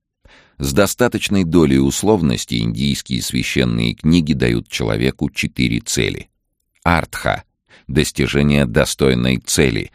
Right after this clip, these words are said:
которая включает в себя достижение славы и богатства, но без фанатизма и алчности. Дхарма — придерживаться законов нравственности,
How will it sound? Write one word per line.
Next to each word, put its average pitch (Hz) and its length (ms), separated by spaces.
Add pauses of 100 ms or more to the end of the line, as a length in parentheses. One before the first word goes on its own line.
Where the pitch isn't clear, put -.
(220)
которая 65 420
включает 60 540
в - 60
себя 55 260
достижение 55 760
славы 65 480
и - 180
богатства, 55 800 (300)
но 87 160
без 90 180
фанатизма 64 680
и 60 80
алчности. 50 800 (640)
Дхарма — 55 680 (340)
придерживаться 69 800
законов 64 600
нравственности, 53 920